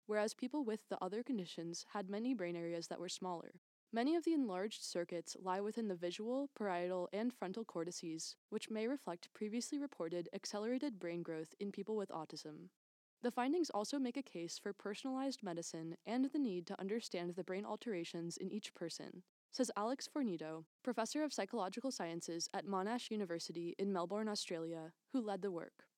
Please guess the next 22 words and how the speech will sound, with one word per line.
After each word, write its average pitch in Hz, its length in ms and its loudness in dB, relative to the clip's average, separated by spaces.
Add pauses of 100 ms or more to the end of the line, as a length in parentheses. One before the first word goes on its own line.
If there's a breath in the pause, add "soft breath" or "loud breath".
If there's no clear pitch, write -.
(420)
For 294 120 2
example, 165 640 -2
about 226 280 4
one-third 202 500 2
of 190 120 -2
study 196 240 -2
participants 175 580 -2
with - 160 -6
depression 214 480 0
or 202 160 -2
bipolar 202 480 0
disorder 160 580 -2
showed 226 300 0
alterations 175 720 0
in 196 200 -2
one 196 180 -2
particular 240 440 -2
circuit 175 500 -4
in 202 120 0
the 214 80 0
prefrontal 208 480 -4
cortex, - 600 -6